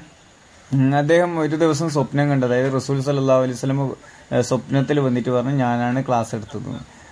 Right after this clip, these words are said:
ആ, അതിനുശേഷം, ആ, അദ്ദേഹം ഒരിക്കലും, ആ, ആ, റസൂൽ സല്ലല്ലാഹു അലൈഹി വസല്ലം ഇരുന്ന കട്ടിൽ, ഏ, ഇരുന്നിട്ടില്ല എന്നാണ് അറിയാൻ വേണ്ടി സാധിച്ചത്. ആ കട്ടിലാണ് പള്ളിയുടെ, ഏ, സൈഡിലായിട്ട് കെട്ടി തൂക്കിയിട്ട്, ഏ, കാണാൻ വേണ്ടി സാധിക്കുന്നത്.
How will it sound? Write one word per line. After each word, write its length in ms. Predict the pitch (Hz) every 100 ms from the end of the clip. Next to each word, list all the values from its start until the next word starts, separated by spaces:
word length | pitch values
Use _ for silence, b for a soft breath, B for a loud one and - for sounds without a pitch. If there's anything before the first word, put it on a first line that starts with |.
| B 131
ആ, 180 | 131
അതിനുശേഷം, 760 | 143 165 185 175 156 147 170 - -
ആ, 360 | 143 139 131 131
അദ്ദേഹം 460 | 123 139 139 110 - - -
ഒരിക്കലും, 600 | 139 147 147 175 165 -
ആ, 40 |
ആ, 340 | 131 127 131 131
റസൂൽ 240 | 131 151 147
സല്ലല്ലാഹു 380 | 156 147 143 139
അലൈഹി 140 | 135
വസല്ലം 240 | 147 143
ഇരുന്ന 340 | 135 123 123 143 131
കട്ടിൽ, 420 | 120 - 127 135 B B B -
ഏ, 180 | 123 123
ഇരുന്നിട്ടില്ല 680 | 120 113 117 127 131 131
എന്നാണ് 340 | 127 120 120 123
അറിയാൻ 320 | 120 113 120
വേണ്ടി 140 | 120
സാധിച്ചത്. 540 | 117 120 117 120 123 139 B B -
ആ 100 | 156
കട്ടിലാണ് 720 | 156 143 143 139 143 151 -
പള്ളിയുടെ, 840 | 120 131 127 127 135 143 - 67 139 135
ഏ, 300 | 131 123 120
സൈഡിലായിട്ട് 720 | 127 127 120 131 131 123 143
കെട്ടി 240 | 131 - 123 131
തൂക്കിയിട്ട്, 520 | 117 - 123 110 147 B B B 120
ഏ, 80 | 120 127
കാണാൻ 300 | 127 131 131
വേണ്ടി 160 | 123
സാധിക്കുന്നത്. 720 | 123 - 143 123 113 113 104